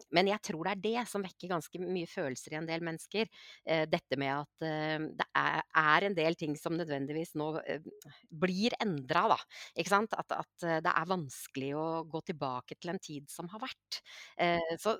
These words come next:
så ja, ehm, det er foreldre som gjerne ønsker at man ikke skal ha nettbrett i skolen, at man ikke skal introdusere barn tidlig for digital teknologi og så videre. Eh, og så er jo da spørsmålet om man da, fordi strukturene er så i-,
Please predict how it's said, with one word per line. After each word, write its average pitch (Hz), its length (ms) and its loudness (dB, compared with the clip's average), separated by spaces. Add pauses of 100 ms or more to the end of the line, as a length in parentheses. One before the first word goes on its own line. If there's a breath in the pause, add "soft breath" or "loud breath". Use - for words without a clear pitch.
så 190 160 2
ja, 196 480 4
ehm, 175 560 -4
det - 240 -2
er 165 240 2
foreldre 151 480 -2
som 170 160 -4
gjerne 151 380 -2
ønsker 127 340 -8
at - 240 -14
man 143 160 -6
ikke - 240 -12
skal 131 220 -8
ha 139 80 -4
nettbrett - 420 -12
i - 0 -
skolen, 120 400 -6
at 123 100 -8
man 131 140 -4
ikke 123 400 -4 (400 soft breath)
skal 143 240 0
introdusere 135 640 -6
barn 123 340 -2
tidlig 113 380 -8
for 131 80 -14
digital 120 480 -8
teknologi 123 560 -10
og 127 80 -6
så 147 160 -8
videre. 139 300 0 (560)
Eh, 143 380 -2 (160)
og 170 80 -6
så 214 160 4
er 160 80 8
jo 156 80 4
da 147 80 2
spørsmålet 131 460 -4
om 131 100 -2
man 139 160 -2
da, 123 240 0 (320)
fordi 156 540 -6 (200)
strukturene 135 840 -4 (360)
er 135 220 -2
så 147 240 -4
i-, 147 140 -12